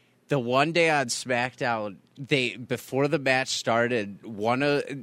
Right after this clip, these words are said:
it was, it must have been Morrison. He stole the ring bell from the guy, and Festus had started out the ring, and Miz is standing next to him,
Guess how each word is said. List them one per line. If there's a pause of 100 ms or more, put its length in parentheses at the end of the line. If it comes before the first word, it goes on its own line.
it
was,
it
must
have
been
Morrison. (280)
He
stole
the
ring
bell
from
the
guy, (540)
and
Festus
had
started
out
the
ring, (100)
and
Miz
is
standing
next
to
him,